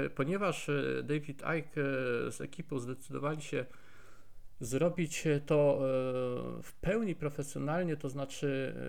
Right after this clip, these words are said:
e, tak jak mówiłem, zaangażowali sztab ludzi, e, w studiu, e, starali się wypełnić całe, całe bloki programowe, żeby cały czas coś było nowego.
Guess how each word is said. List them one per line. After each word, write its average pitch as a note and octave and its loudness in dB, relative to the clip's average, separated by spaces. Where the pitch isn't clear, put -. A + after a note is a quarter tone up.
e, B2 -2
tak C#3 0
jak C3 0
mówiłem, C3 2
zaangażowali C3+ 0
sztab C3+ -4
ludzi, C3+ -2
e, B2+ 0
w - -10
studiu, C3+ 0
e, B2 0
starali C3 -2
się C3+ -4
wypełnić C#3 -2
całe, C3+ 2
całe C#3 0
bloki D3 0
programowe, C#3 0
żeby C#3 -4
cały C#3+ -4
czas C3+ -4
coś C3+ -2
było C3+ 4
nowego. B2+ 0